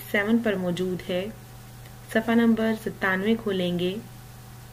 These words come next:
कुल्फी कैसे खाऊं, ये एक तस्वीरी कहानी है,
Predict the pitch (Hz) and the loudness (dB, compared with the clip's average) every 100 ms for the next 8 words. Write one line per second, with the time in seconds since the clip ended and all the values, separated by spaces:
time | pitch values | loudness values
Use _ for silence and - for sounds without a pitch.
0 | - - - - - - - - - - | -18 -18 -18 -18 -18 -16 -16 -16 -16 -16
1 | - - - - - - - - - - | -16 -16 -16 -16 -16 -16 -16 -16 -16 -16
2 | - - - - - - - - - - | -16 -16 -16 -16 -16 -16 -16 -16 -16 -16
3 | - - - - - - - 262 262 302 | -16 -18 -18 -18 -16 -16 -4 2 2 4
4 | 302 285 226 226 214 - 190 160 - - | 2 4 2 4 2 2 0 -2 -4 -10
5 | - - - - - 175 180 247 285 - | -16 -18 -18 -18 -10 -6 2 4 4 4
6 | 208 202 202 - - 220 220 233 233 262 | 2 2 -2 -4 0 0 4 4 6 4
7 | 240 196 185 175 175 170 185 | 2 0 0 0 0 0 -2